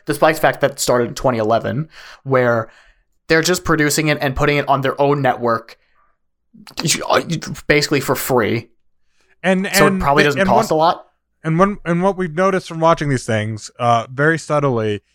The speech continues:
Speaker 2: you'll notice a giant <laughs> in-your-face banner shoot off from the, uh, f-, and cover the entire lower, lower third of the screen. Like, <laughs> "Download Superbook,"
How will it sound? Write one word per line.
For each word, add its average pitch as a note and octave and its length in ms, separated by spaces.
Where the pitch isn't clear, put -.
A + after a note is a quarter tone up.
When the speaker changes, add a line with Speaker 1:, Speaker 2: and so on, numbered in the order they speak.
Speaker 2:
you'll C3+ 120
notice D3 360
a C3+ 160
giant - 520
<laughs> - 180
in-your-face F3 800
banner C#3+ 520
shoot A3 540
off D#3 460
from D#3+ 140
the, D#3 80
uh, D3+ 320
f-, B2+ 140
and D#3+ 280
cover D#3 240
the C#3+ 140
entire G#3 560
lower, E3 340
lower D3 260
third C#3+ 120
of C3+ 80
the B2 60
screen. C#4+ 260
Like, - 100
<laughs> - 380
"Download B3+ 540
Superbook," A#3+ 1160